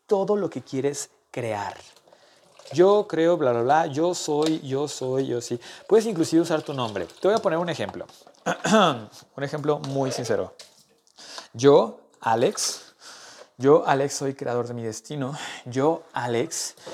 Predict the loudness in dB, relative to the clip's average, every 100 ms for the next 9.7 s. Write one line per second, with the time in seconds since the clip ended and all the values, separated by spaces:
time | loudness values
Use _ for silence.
0 | -12 -6 -4 -4 -2 0 2 0 -2 -4
1 | -10 -6 -6 -4 -4 -4 -2 -4 -2 -2
2 | -2 -4 -6 -4 0 2 0 -4 -6 -4
3 | -4 -4 -6 -6 -6 -6 -6 -8 -6 -6
4 | -6 -6 -8 -16 -20 -20 -6 2 4 4
5 | 0 -2 0 0 -2 -6 -10 -20 -16 -6
6 | -2 -2 -4 -8 -6 -2 2 4 6 4
7 | 2 0 -2 -4 -8 _ 0 2 0 -2
8 | -6 -2 -2 -4 -8 -20 -20 -6 2 4
9 | 2 0 0 0 -2 -4 -8